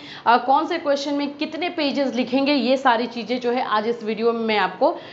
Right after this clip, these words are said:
detail से बताऊंगी और क्यों करेंगे वो भी बताऊंगी। So friends, अगर आप हमारे channel पर नए हैं तो चैनल को subscribe कर लीजिए, bell icon को हिट कर दीजिए।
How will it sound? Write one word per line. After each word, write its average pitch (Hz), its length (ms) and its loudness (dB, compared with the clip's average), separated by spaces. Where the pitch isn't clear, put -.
detail 285 420 4
से 330 140 2
बताऊंगी 285 520 2
और 269 340 2
क्यों 339 180 2
करेंगे 294 380 2
वो 214 280 2
भी 277 140 2
बताऊंगी। 160 480 -2
So 277 80 4
friends, 285 320 2
अगर 254 160 2
आप 226 180 4
हमारे 226 220 2
channel 220 260 0
पर 226 160 -4
नए 240 120 2
हैं 285 160 0
तो 269 60 -2
चैनल 269 260 2
को 285 100 0
subscribe 269 440 0
कर 269 80 0
लीजिए, 254 240 0
bell 220 200 0
icon 226 160 0
को 226 160 -4
हिट 247 160 -4
कर 254 100 0
दीजिए। 269 400 -2